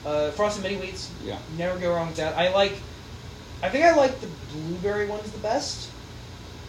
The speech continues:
Speaker 1: Uh, I,
Speaker 2: Interesting.
Speaker 1: I like all of them, but I think those are the ones I like the most.
Speaker 2: That's, like, there's one I've been wanting to try. I don't know if it still exists, but Oreo O's. Like, it's literally just,
Speaker 1: Yeah.
Speaker 2: like, Oreos and milk.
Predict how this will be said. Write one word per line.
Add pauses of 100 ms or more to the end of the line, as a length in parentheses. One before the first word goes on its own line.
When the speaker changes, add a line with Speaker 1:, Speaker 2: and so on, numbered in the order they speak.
(200)
Speaker 1:
Uh,
I,
Speaker 2:
Interesting.
Speaker 1:
I
like
all
of
them,
but
I
think
those
are
the
ones
I
like
the
most.
Speaker 2:
That's, (140)
like, (240)
there's
one
I've
been
wanting
to
try.
I
don't
know
if
it
still
exists,
but (160)
Oreo
O's. (1120)
Like,
it's
literally
just,
Speaker 1:
Yeah.
Speaker 2:
like,
Oreos
and
milk.